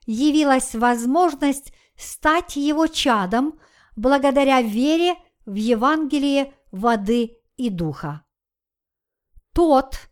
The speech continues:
который Сына Своего не пощадил, но предал Его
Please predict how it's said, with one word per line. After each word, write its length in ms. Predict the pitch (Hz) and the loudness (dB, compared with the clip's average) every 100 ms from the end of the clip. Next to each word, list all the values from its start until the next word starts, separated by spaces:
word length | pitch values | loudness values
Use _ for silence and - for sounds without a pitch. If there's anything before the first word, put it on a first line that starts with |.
| _ _ _ - | _ _ _ -4
который 560 | 294 294 320 330 320 | 0 2 2 2 2
Сына 600 | - - - 330 359 359 | -2 -6 -4 -4 -2 -4
Своего 920 | 359 - 302 330 320 320 262 220 208 _ _ - | -4 -4 -2 0 0 0 2 0 -2 _ _ -10
не 240 | 233 269 294 | -2 0 2
пощадил, 880 | 320 311 - - 311 214 185 165 - _ _ _ _ _ | 2 0 -2 -2 -2 0 -2 -4 -10 _ _ _ _ _
но 480 | - 240 285 277 277 - | -6 2 6 6 4 0
предал 580 | 254 277 240 269 330 | 0 2 4 4 4
Его 540 | 330 311 311 320 330 | 2 0 2 4 4